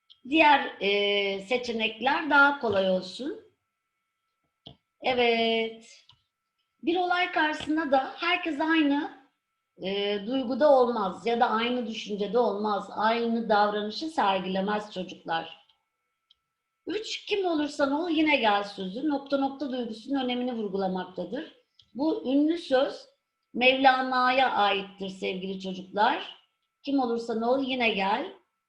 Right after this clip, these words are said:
Hoşgörüyle ilgilidir. O yüzden hoşgörü duygusunun önemini vurgulamakta. Çizdik.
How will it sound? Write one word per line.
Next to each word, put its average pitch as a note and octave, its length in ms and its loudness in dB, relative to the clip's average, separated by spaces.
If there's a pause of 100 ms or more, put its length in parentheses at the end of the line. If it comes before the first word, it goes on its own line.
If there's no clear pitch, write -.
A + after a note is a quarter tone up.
(520)
Hoşgörüyle D4 680 2
ilgilidir. F#3+ 960 -4 (920)
O C#4 120 0
yüzden B3 760 4 (1900)
hoşgörü D4+ 460 0
duygusunun C#4 560 -2
önemini C4 280 -4
vurgulamakta. G#3+ 1080 -2
Çizdik. A#3 840 -6